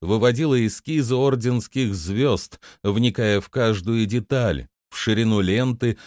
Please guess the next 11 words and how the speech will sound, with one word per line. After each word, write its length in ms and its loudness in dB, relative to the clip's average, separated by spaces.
оттенок 640 0
эмали, 600 0
количество 680 0
лучей. 720 0
Это 300 0
инструмент 680 0
управления 800 0
армией, 720 -2
способ 560 -2
отделить 680 -2
истинную, 840 0